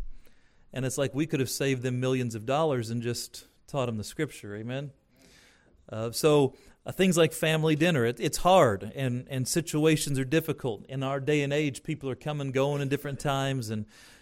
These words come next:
and our family, you know, Sarah's sick, so that really throws our family for a loop. Every day's different.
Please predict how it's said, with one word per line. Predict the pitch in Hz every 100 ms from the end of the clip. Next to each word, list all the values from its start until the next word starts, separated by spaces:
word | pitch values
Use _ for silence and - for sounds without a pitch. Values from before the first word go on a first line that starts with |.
| _
and | 117 117
our | 120 147
family, | 151 151 147 143 143
you |
know, | 139 135
Sarah's | - 139 143 135
sick, | - 143 139
so | -
that | 117 123
really | 127 139 135
throws | - 139 123
our | 131
family | 131 143 139 139
for | 135 - 123
a |
loop. | 120 135 135
Every | 131 131 156
day's | 127 131 123
different. | 107 135 - 131 151